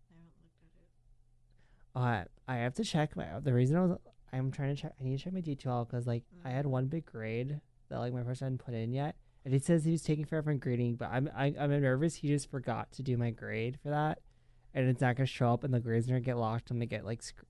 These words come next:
Speaker 2: like, screwed.
Speaker 1: Well, grades aren't due until December first.
Speaker 2: Okay, well, I need to check then.
Speaker 1: I actually, I, I've been trying to not worry about my grades either, but now I am.
Speaker 2: You can thank me for that, guys.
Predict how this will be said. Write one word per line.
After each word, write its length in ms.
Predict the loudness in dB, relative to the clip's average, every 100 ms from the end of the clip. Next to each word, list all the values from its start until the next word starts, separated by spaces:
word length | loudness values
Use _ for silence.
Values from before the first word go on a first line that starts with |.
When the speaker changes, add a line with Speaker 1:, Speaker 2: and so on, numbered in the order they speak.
| -10
Speaker 2:
like, 160 | -8
screwed. 480 | -8 -10 -4 -4 -4 -10
Speaker 1:
Well, 160 | -18 -18
grades 340 | -16 -16 -16
aren't 220 | -20 -20 -16
due 160 | -14
until 220 | -14 -16
December 440 | -20 -20 -20 -20 -20 _
first. 540 | -20 -20 -20 -20 -20 _ _
Speaker 2:
Okay, 240 | -8 -8 -14 -14
well, 140 | -10 -6
I 100 | -4
need 120 | -4
to 60 | -4
check 240 | -6 -12 -14 -14
then. 240 | -10 -10
Speaker 1:
I 60 | -12
actually, 480 | -18 -20 -18 -18 -20 -20 _ _ _ -16
I, 180 | -14 -12
I've 200 | -14 -18
been 200 | -20 -20 -20
trying 240 | -14 -14
to 120 | -16 -16
not 220 | -14 -12
worry 160 | -12
about 180 | -10 -12
my 140 | -14 -18
grades 640 | -18 -16 -14 -16 -20 -20 -20 -20 _ -16
either, 380 | -14 -12 -12 -14 -18
but 100 | -20 -20
now 180 | -20
I 120 | -20 -20
am. 480 | -20 -20 -20 -20 -20 _ _ _ _ _ -20 -20 _ -4
Speaker 2:
You 100 | 0
can 160 | 0 0
thank 260 | -2 -2
me 100 | -8
for 120 | -6
that, 200 | -8 -8
guys. 500 | -8 -10 -10 -12 -16